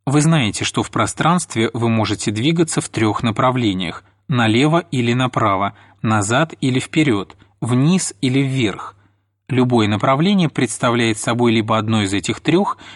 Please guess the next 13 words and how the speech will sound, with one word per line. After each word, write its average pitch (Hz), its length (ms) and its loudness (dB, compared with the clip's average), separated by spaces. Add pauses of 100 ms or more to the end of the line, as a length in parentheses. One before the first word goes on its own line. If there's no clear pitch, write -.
(160)
либо 165 320 2
какую-то 113 500 0
их 101 160 0
комбинацию. 113 760 -2 (1120)
Мы 135 160 2
называем 120 560 2
это 156 220 0
тремя 104 480 0
измерениями. 95 800 -2 (400)
А 139 140 0
теперь 196 320 2
напрягите 117 560 0
внимание. 110 600 -2